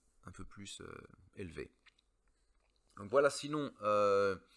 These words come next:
pour finir, parlons musique, hein, parce que bon, on aime la musique dans ce podcast et on a, on a fait découvrir de nombreux talents. Là, euh, c-, juste avant le podcast, d'ailleurs, j'ai écouté,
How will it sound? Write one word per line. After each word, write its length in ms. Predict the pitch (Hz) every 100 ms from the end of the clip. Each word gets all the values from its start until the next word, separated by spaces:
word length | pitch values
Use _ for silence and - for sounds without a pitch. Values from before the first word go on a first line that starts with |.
| _ _ - _ _ _ -
pour 140 | 113
finir, 280 | - 123 127
parlons 260 | 107 107 107
musique, 380 | 98 95 160 123
hein, 80 | 120
parce 200 | 92 -
que 80 |
bon, 220 | 101 101 98
on 80 | 95
aime 120 | 98
la 100 | 101
musique 200 | 95 113
dans 100 | 101
ce 80 | -
podcast 540 | 92 - 104 107 -
et 80 | 95
on 140 | 90 87
a, 100 | 82
on 100 | 87
a 60 |
fait 220 | 87 98
découvrir 360 | 90 92 - 104
de 80 | 90
nombreux 360 | 87 101 101
talents. 340 | 101 95 107 147 _ - - - - -
Là, 220 | 104 120
euh, 160 | 123 101
c-, 200 | - 107
juste 220 | - -
avant 160 | 156 143
le 100 | 139
podcast, 440 | 113 - 123 -
d'ailleurs, 260 | 104 104 123
j'ai 160 | 101
écouté, 560 | 101 - 117 - 117